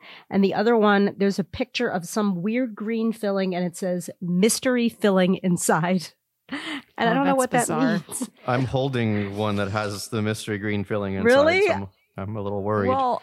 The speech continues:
Speaker 1: Oh, mine
Speaker 2: and
Speaker 1: has
Speaker 2: it
Speaker 1: the pink.
Speaker 2: <laughs> It says, "Colorful sweet cream"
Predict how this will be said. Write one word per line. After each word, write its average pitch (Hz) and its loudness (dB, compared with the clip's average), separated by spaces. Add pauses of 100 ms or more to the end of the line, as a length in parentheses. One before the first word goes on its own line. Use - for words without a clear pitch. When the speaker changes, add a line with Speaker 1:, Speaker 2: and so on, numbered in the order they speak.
(140)
Speaker 1:
Oh, 311 6
mine 294 4
Speaker 2:
and - 4
Speaker 1:
has 262 4
Speaker 2:
it - -6
Speaker 1:
the 269 0
pink. 233 -2 (340)
Speaker 2:
<laughs> 381 -6
It 220 0
says, 269 0
"Colorful 262 -2
sweet 220 -4
cream" 160 -2